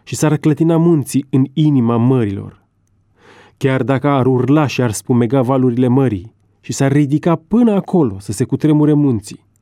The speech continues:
Este un râu ale cărui izvoare înveselesc cetatea lui Dumnezeu. Sfântul locaș al locuințelor celui prea înalt. Dumnezeu este în mijlocul ei,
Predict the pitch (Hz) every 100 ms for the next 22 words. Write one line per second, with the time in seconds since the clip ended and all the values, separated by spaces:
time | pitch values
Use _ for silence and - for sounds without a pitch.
0 | _ _ _ _ _ _ _ _ _ _
1 | _ _ - - 143 131 165 214 - 131
2 | 123 160 151 127 110 113 147 147 147 139
3 | 143 131 147 190 - - 113 131 120 113
4 | 113 110 110 98 104 101 _ _ _ _
5 | _ _ _ _ _ _ _ _ - -
6 | 180 175 160 143 - 139 127 - - 139
7 | 135 131 127 135 131 131 117 - 117 113
8 | 117 110 107 101 95 - - _ _ _
9 | _ _ - - - - - - 151 180
10 | 254 262 190 190 185 190 185 165 151 139
11 | 147 107